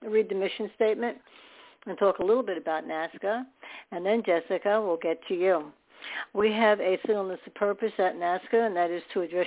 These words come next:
issues related to childhood abuse and trauma, including sexual assault, violent or physical abuse, emotional traumas, and neglect.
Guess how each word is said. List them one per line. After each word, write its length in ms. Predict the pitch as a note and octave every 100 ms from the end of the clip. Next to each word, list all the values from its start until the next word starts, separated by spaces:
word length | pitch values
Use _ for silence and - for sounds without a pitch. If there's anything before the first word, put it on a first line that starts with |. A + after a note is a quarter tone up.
| -
issues 480 | G3 F#3+ G#3+ G3
related 400 | F3 F3+ F3+ F3+ F3 -
to 240 | F3 E3 E3
childhood 400 | F#3+ F3 F3 F3
abuse 360 | E3+ F3 F#3 G3+ -
and 120 | D#3
trauma, 520 | - F3+ E3 D3+ D#3+ G#3 _ _ - - -
including 480 | F3+ - F#3 F3 D#3+ -
sexual 400 | G3 - F3+ F3
assault, 480 | - F#3 E3+ F3 - _ _ - _ -
violent 400 | D#3+ F#3+ F#3+ F#3
or 60 | E3
physical 320 | - G3+ G3 E3+
abuse, 400 | - E3+ F3 F#3
emotional 600 | - D#3+ E3+ F#3+ - E3+ D3+
traumas, 380 | - D#3 D3+ E3 F3+
and 120 | D#3+
neglect. 460 | E3 F#3+ G3 -